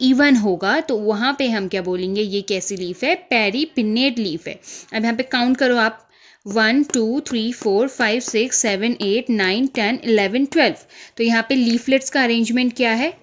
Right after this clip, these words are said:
even है। ये स-, ये क्या है, हमारी लीफलेट्स हैं, ठीक है, ये लीफ नहीं है कंप्लीट, ये पूरी कंप्लीट लीफ है, ठीक है। ये पूरा क्या है, एक कंप्लीट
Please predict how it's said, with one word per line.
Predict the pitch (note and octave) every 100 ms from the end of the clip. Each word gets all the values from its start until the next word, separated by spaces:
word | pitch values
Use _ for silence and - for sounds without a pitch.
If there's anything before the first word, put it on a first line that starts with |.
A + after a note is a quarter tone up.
| -
even | C#4 C#4 C#4+
है। | G#3 E3+ - - - G3+
ये | A#3+ C4+
स-, | - -
ये | A#3 C#4+
क्या | D4+
है, | C4+ F#3+
हमारी | G#3+ G3+ F3 D#3+ -
लीफलेट्स | G#3+ B3+ C4+ C#4+ D4 D4 -
हैं, | F3+ - _
ठीक | G#3 F#3
है, | D4
ये | C#4 C4+
लीफ | A3+ A#3+ C#4+ D4
नहीं | C#4 F4+
है | D#4
कंप्लीट, | A#3 G3 F#3 E3 - - -
ये | G3 G#3+ D4
पूरी | - D4+ D#4 E4+ F4
कंप्लीट | E4+ C4+ B3 C4 C4
लीफ | A3+ F#3+ -
है, | E3 - _ _ _ _
ठीक | A#3+ A#3
है। |
ये | D#4+ A#3 B3
पूरा | C4 C#4 C4 C4 C#4
क्या | C4+ A#3+
है, | A#3+
एक | B3 G#3
कंप्लीट | C4 A3+ A#3 B3+ E4